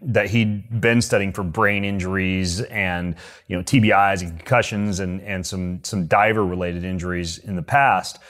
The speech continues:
But he'd realized that it could be used for endurance exercise,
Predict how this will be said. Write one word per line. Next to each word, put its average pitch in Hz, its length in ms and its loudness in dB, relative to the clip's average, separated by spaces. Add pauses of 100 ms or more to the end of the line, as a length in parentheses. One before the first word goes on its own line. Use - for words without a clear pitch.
(240)
But 101 380 4
he'd 110 200 -2
realized 98 540 2
that 92 100 -4
it 82 140 -14
could 98 180 -2
be 90 100 -4
used 85 400 -6
for 85 480 -4
endurance 104 460 2
exercise, 85 680 -14